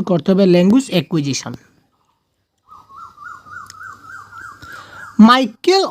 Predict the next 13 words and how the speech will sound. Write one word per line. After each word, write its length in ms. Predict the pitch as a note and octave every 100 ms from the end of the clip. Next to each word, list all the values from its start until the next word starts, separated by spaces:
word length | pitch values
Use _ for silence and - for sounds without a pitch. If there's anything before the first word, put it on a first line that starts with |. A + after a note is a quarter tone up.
| -
ওয়েস্ট 400 | A#3+ G3 D3 - - _
পঠন 440 | C4+ C#4+ - D#4+ F4 D#4 -
পদ্ধতির 560 | A3+ F#3+ A#3+ G#3 C4 G#3+ -
কয়টি 380 | B3+ C4+ C4 D4 G3
ধাপের 300 | G3 G3 G#3+ G3+
কথা 220 | G3 F#3+
বলেছেন? 520 | D#3+ D#3 D3+ - F3 C3 C3+ _ _ _ _ _ -
গুরুত্বপূর্ণ 440 | D#3 - G3+ A3+
প্রশ্ন। 360 | A#3 A#3 C4+ D4 - - - -
মাইকেল 580 | F#3+ A3+ B3 G#3+ - E4 C4
ওয়েস্ট 400 | A3 A#3+ C4+ - - _
পঠন 440 | G#3 A3 D4 D4+ D4
পদ্ধতির 480 | A3+ G3+ G#3 G3+ C4+